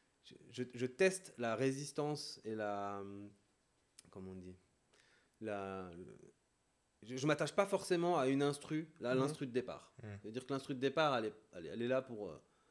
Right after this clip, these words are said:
Speaker 1: travailler, pour, euh, aller plus loin, mais, euh, je la remets vite en question. Et, euh, et donc, il y a eu tout un cheminement qui ont mené à Lovelace.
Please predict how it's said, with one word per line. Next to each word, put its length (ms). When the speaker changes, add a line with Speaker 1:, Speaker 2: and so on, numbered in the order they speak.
Speaker 1:
travailler, 640
pour, 320
euh, 160
aller 180
plus 160
loin, 260
mais, 240
euh, 400
je 120
la 80
remets 140
vite 140
en 80
question. 440
Et, 180
euh, 340
et 140
donc, 260
il 60
y 40
a 60
eu 180
tout 240
un 120
cheminement 840
qui 160
ont 100
mené 640
à 400
Lovelace. 580